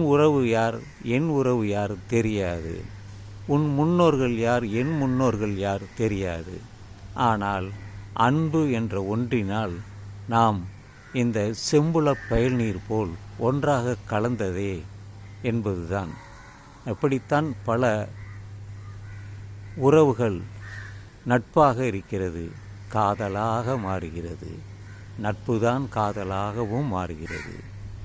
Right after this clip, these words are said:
காதலுக்கான ஒரு பாடல்தான் இது. இரண்டு பேர்கள் ஒன்றாக பார்ந்து, பார்த்து, பேசி, பழகி,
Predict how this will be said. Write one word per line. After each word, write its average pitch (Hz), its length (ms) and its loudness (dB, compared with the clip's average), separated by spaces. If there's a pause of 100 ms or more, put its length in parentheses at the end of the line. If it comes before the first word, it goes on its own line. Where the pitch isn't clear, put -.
(220)
காதலுக்கான 123 800 2 (120)
ஒரு 98 160 -2 (120)
பாடல்தான் 120 720 0
இது. 80 260 -6 (1160)
இரண்டு 147 380 4
பேர்கள் 151 520 2
ஒன்றாக 123 580 2 (120)
பார்ந்து, 110 500 0 (240)
பார்த்து, 120 500 2 (320)
பேசி, 120 440 0 (200)
பழகி, 113 480 -2